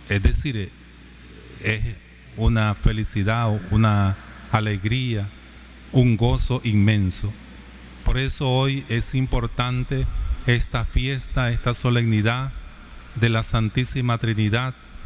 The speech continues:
el amor del Padre, del Hijo y del Espíritu, que se infunda en nosotros, que se haga vida en nosotros.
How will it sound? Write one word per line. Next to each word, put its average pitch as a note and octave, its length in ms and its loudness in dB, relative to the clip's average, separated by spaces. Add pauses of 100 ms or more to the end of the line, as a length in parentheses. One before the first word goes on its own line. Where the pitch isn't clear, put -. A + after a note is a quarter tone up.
el A2 160 4
amor A2+ 320 2
del G#2+ 200 0
Padre, C3 520 -2
del G2+ 220 2
Hijo A#2 280 0
y A2 60 2
del G#2 160 2
Espíritu, C#3 720 -2 (720)
que A#2+ 160 2
se A#2 480 -2
infunda B2+ 680 2
en A2+ 120 2
nosotros, A2 580 0
que A2 100 0
se - 160 -4
haga B2 240 0
vida A2+ 480 -2 (120)
en G#2 180 0
nosotros. F#2 720 0